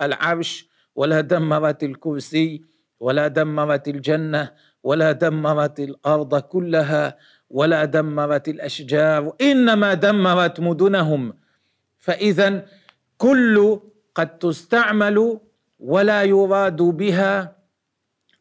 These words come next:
المجموع من غير استثناء شيء، إنما تستعمل ويراد بها الأغلب، يراد بها عام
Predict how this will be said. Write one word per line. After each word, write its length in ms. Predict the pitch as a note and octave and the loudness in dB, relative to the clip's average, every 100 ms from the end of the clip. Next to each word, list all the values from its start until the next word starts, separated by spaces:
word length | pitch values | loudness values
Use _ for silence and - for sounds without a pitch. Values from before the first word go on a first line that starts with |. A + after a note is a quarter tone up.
| - | -4
المجموع 920 | E3+ E3 F3 E3 D3+ E3 G#3+ G#3+ F3 C#3 - _ - | 0 0 -2 -2 0 2 2 0 -2 -12 -18 _ -6
من 180 | E3+ F3 | -2 0
غير 340 | D#3 F#3 E3+ | 2 2 2
استثناء 680 | E3+ - E3 E3 E3 F3 E3 | 0 -2 -6 -4 -4 -4 -6
شيء، 440 | D3 F3+ F3 F3 - _ _ _ _ _ | -6 -2 -2 -4 -18 _ _ _ _ _
إنما 720 | E3+ F#3 F#3+ F#3 F#3+ G#3 G#3+ - _ - D#3+ D3+ | -2 0 0 0 0 -2 -4 -8 _ -10 -8 -6
تستعمل 1000 | - D#3 - - G3+ G3 G#3 A3 A#3+ A3+ - - | -6 -6 -6 -2 0 0 0 0 -2 -6 -14 -8
ويراد 720 | C3 D3 D3+ D#3 E3+ G3+ G3 | -2 0 2 2 2 2 0
بها 680 | F3 E3+ G3+ E3+ F3 F3 E3 | 0 0 -2 -2 -2 -4 -6
الأغلب، 760 | E3 - F3 D#3+ D#3 E3 A2+ - _ _ _ - | -6 -2 0 2 2 0 -2 -20 _ _ _ -2
يراد 560 | D#3 D#3+ F3+ F#3+ D#3+ | 0 2 2 2 2
بها 840 | E3+ D#3 G#3 D#3 D3+ B2+ A2 - - | 0 0 0 0 0 -2 -6 -14 -18
عام 1200 | B2+ B2+ E3 F3+ F#3+ F#3+ F#3+ F#3+ A3 A#3+ A#3 G3+ | -6 -2 0 0 0 -2 -2 0 0 0 -2 -6